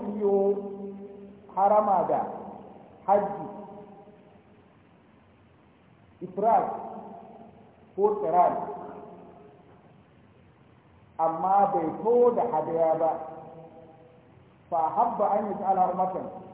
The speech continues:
Sai kuma yana so ya mai da wannan hajjin nasa umar, domin ana yin ifradi ne ga wanda ya so da hadaya. Kuma yanzu tunda baya da abin hadaya,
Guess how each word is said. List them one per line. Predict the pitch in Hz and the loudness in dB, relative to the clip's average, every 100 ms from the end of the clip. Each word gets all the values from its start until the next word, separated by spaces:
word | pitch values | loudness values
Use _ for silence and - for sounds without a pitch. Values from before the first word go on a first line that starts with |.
| - | -6
Sai | 202 | -2
kuma | 208 220 | -2 -2
yana | 233 208 202 | 0 0 0
so | 208 | 0
ya | 175 | 0
mai | 214 | 2
da | 220 | 2
wannan | 180 180 190 | 2 0 -2
hajjin | 202 180 | -2 -2
nasa | 185 180 | -4 -4
umar, | 143 165 165 | -6 -4 -4
domin | 156 190 185 - - | -6 -8 -10 -14 -6
ana | 196 214 196 | -2 0 0
yin | 202 196 | 0 -4
ifradi | - - 254 220 | -12 -6 -2 -2
ne | 208 214 | -2 -2
ga | |
wanda | 190 165 | -2 -4
ya | 165 | -4
so | 190 | -2
da | 180 139 - - - | -2 -2 -6 -12 -6
hadaya. | 156 160 160 156 - - - - - - - - - - - - - - - - - - - - - - - - - - - - | -2 0 0 0 -6 -12 -16 -18 -20 -20 -20 -20 -20 -20 -20 -20 -20 -20 -20 -20 -20 -20 -20 -20 -20 -20 -20 -20 -20 -20 -20 -14
Kuma | 208 233 | -6 -4
yanzu | 233 254 | -4 -4
tunda | 254 | -2
baya | 226 226 | 4 4
da | - | 4
abin | - 202 208 | 0 -2 0
hadaya, | 233 247 | 2 4